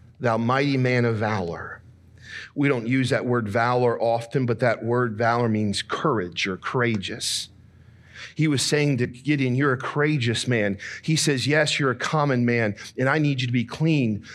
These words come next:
but also I need you to be courageous." Listen to me. Number three, God uses courageous people.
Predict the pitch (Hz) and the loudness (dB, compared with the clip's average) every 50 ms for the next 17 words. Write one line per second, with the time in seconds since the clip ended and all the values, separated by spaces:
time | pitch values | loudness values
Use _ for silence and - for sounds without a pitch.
0 | - - - 135 113 135 160 185 175 - - 147 131 120 139 165 170 165 156 147 | -8 -4 -2 0 2 2 2 2 2 2 0 0 0 2 2 2 2 2 2 2
1 | 135 120 123 139 139 131 127 117 - 135 117 127 123 117 - - - 131 127 131 | 2 0 0 2 2 0 0 0 -2 -2 0 0 0 -2 -2 -6 -4 -2 0 2
2 | 139 139 127 107 117 113 107 - - 147 147 - - 147 131 123 123 139 143 143 | 2 0 0 -2 -2 -4 -2 -2 0 -2 0 -2 -2 0 0 2 2 2 2 0
3 | 113 - - 151 135 120 123 135 143 160 147 151 143 127 113 117 107 - - - | -2 -2 -2 -2 0 0 0 0 0 0 0 0 0 0 0 -2 -4 -6 -6 -4
4 | - 131 127 120 107 110 104 - - 160 151 147 - - - | -2 0 0 0 -2 -4 -6 -4 -4 -4 -4 -4 -6 -12 -14